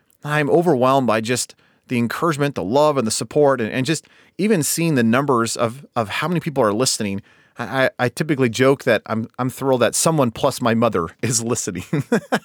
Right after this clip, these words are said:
But the reality is, is I know there's quite a few people who who are listening to this podcast, and, and I don't take that for granted. I think of you, I pray for you, and I, I genuinely thank the Lord God for you and all that he is doing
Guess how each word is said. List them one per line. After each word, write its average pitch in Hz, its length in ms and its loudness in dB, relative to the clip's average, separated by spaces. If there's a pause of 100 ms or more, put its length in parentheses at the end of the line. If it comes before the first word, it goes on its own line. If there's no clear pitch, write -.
(1600)
But 202 40 4
the 185 80 2
reality 180 380 4
is, 143 120 4
is 135 100 0
I 151 140 4
know 151 180 6
there's 135 160 2
quite 123 220 0
a 123 40 0
few 117 140 -2
people 123 280 -2
who 127 260 0 (460)
who 151 120 0
are 131 100 6
listening 143 460 2
to 120 40 0
this 104 140 -4
podcast, 107 640 -4
and, 127 140 -2
and 123 140 -2
I 127 80 0
don't 151 320 2
take 160 160 -2
that 139 140 0
for 139 120 -6
granted. 120 420 -2
I 98 180 -2
think 160 340 -2
of 151 140 0
you, 143 200 -2
I 95 120 0
pray 127 360 0
for 151 160 -6
you, 131 400 0 (960)
and 135 140 0
I, 123 280 0
I 123 160 0
genuinely 131 640 2
thank 123 440 -2
the 117 80 0
Lord 113 460 0
God 101 280 -6
for 101 240 -4
you 92 280 -6
and 98 100 -6
all 120 260 2
that 117 120 0
he 117 160 -4
is 104 160 -4
doing 110 380 -2